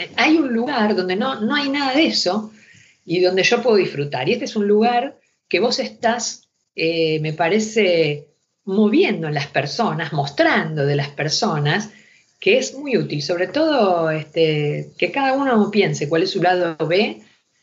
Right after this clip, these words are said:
su lado brillante real, en realidad, es el lado A de uno,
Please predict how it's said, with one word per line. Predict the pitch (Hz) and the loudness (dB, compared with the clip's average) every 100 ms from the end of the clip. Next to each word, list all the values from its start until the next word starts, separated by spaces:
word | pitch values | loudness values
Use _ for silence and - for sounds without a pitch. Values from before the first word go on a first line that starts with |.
| _ | _
su | - - 175 | -6 -2 0
lado | 196 208 214 180 165 147 156 | 2 4 4 4 2 -2 -4
brillante | 160 - 277 247 160 147 147 | -4 0 0 0 -2 -4 -6
real, | 139 139 | -4 -4
en | 143 151 | -4 -4
realidad, | 151 156 156 143 143 | -4 -2 0 0 -2
es | 175 | 0
el | 170 | 2
lado | 185 165 175 | 2 2 2
A | 196 160 | 2 0
de | 147 147 | -2 -4
uno, | 143 143 196 | -4 -4 -4